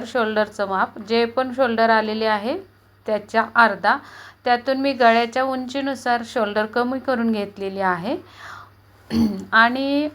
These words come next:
साडेसहावर मुंड्याची लाईन देऊन तिथे मी, अं, मुंड्यासाठी आकार देऊन घेत आहे. तर जेवढी शोल्डर आलेली आहे त्याच्यापेक्षा अर्धा इंच बाहेर इथे मी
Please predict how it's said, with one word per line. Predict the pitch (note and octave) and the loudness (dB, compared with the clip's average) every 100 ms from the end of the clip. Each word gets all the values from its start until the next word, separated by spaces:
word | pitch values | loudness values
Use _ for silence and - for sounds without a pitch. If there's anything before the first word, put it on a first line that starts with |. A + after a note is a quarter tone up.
| - - | -12 -4
साडेसहावर | - A3+ A3 C4 C#4 C#4 C#4+ C#4+ | 4 6 6 0 2 4 4 2
मुंड्याची | C#4 A#3+ A#3 A#3+ B3 | 0 -2 -2 -2 0
लाईन | A#3 A#3 A#3+ | 0 0 -2
देऊन | B3 G#3+ A3 A3+ | -4 -4 -6 -6
तिथे | A#3+ A#3 C4 | -6 -2 -2
मी, | C4+ D#4 F4 - - - - | -2 -4 -6 -18 -20 -14 -2
अं, | A3 G#3+ A3 | 2 4 2
मुंड्यासाठी | A#3 A#3 B3 B3+ C4 B3 C4+ F4+ - | 0 2 2 2 0 0 -4 -6 -2
आकार | G#3+ G#3+ A3+ G#3+ | 2 2 2 0
देऊन | G#3+ G#3 G#3 | 0 -4 -4
घेत | G#3 G3 F#3+ | -6 -6 -2
आहे. | F#3+ F3 G3 E4+ - - - A3+ | 0 0 -2 -8 -10 -20 -10 -6
तर | |
जेवढी | G#3+ A#3+ B3 D4 | 0 2 2 2
शोल्डर | D4+ C4 B3 A#3 | 2 2 4 4
आलेली | A3+ G#3 G#3+ G#3+ | 6 4 0 -2
आहे | G#3 G3+ D4 | -2 0 -4
त्याच्यापेक्षा | D4+ A#3+ A#3 A3+ A#3 A#3 C#4 | -4 -4 -4 -4 -4 2 4
अर्धा | B3+ A3+ | 4 2
इंच | A3+ A#3 A3+ | -2 -2 -4
बाहेर | A#3+ A#3 A3 F#3+ A3 - - - - | 0 4 4 2 -6 -6 -16 -20 -16
इथे | G#3+ A3 A3+ | -12 -8 -4
मी | A3+ A#3+ | -2 -2